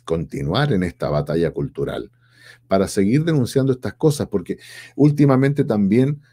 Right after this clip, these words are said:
se aprobó la conformación de este consejo para la, para el tema de la verdad, para el, de las fake news, o como diría la señora Loncón, la face news. <laughs> Y,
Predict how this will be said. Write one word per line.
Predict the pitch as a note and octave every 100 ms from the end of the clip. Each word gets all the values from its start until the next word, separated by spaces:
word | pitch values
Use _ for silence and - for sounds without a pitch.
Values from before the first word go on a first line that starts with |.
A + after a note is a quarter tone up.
| _
se | - -
aprobó | A#2 G#2 G#2 A2 D3 D#3+ -
la | - A2
conformación | A#2 A2 - G#2+ G2 - D#3 E3
de |
este | D3 B2+ G#2
consejo | F#2+ F2+ - F3 E3 A#2 F#2+
para | F#2+ F#2
la, | F2+ E2 D#2 D2+
para | - G2 F2+
el | -
tema | A#2+ D#3
de | C#3+
la | G#2 E2
verdad, | D2+ D2+ C#2+ C3 A#2+
para | - D#2+
el, | E2+ E2 E2
de | D#2
las | C#2+ -
fake | B2+ A#2+
news, | F#2 A#2 B2 - - _ _ _ _ _ _ _ _
o | D#2
como | E2+ D#2+
diría | E2+ F2 G#2+
la | G2+
señora | E2+ F#2+ G2 F#2
Loncón, | E2+ D2+ G#2+ F#2
la | -
face | - D#3+ D3+ -
news. | A#2+ C3+ - - _ _ - - - - _
<laughs> | - - - - _ _ _ _ - G4+ - _ _ _ _ - _ _ A2+
Y, | A2 A2 G#2+ G2+ F#2 E2+